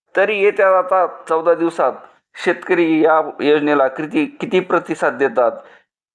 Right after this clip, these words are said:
हे आता येत्या काळात कळेलच, कारण आतापर्यंत फक्त वीस बावीस टक्के शेतकऱ्यांनी या पीक विमा योजनेत सहभाग घेतला आहे आणि बाकीच्या जवळजवळ ऐंशी टक्के शेतकऱ्यांनी या योजनेला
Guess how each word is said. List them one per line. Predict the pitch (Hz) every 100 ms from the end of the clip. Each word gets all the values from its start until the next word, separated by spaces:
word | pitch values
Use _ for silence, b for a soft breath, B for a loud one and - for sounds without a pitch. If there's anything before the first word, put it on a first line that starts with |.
| _ _ _ _
हे | 170
आता | 160 151 143 139 -
येत्या | 143 156 143 - - _
काळात | - 139 139 -
कळेलच, | 131 131 120 90 - - _ _ _ _
कारण | 143 151 143 120 - -
आतापर्यंत | - 156 156 156 151 147 151 123
फक्त | 143 - 135 113 110 - _ _ -
वीस | 139 170
बावीस | 156 165 165 165
टक्के | 175 170 175
शेतकऱ्यांनी | 170 175 - 160 156 147 143
या | 143
पीक | 135 156 147
विमा | 147 143 135
योजनेत | 131 139 131
सहभाग | - 135 127
घेतला | 113 123 120 107
आहे | 90 82 - _ _ b -
आणि | 123 127 127
बाकीच्या | 123 131 139 135 110 101 - B B
जवळजवळ | 120 139 131 139 -
ऐंशी | 135 151 185
टक्के | - 156 147
शेतकऱ्यांनी | 131 143 - 127 123 117 104 110 _ _ 110
या | 131 151
योजनेला | 160 160 147 147 143 131 104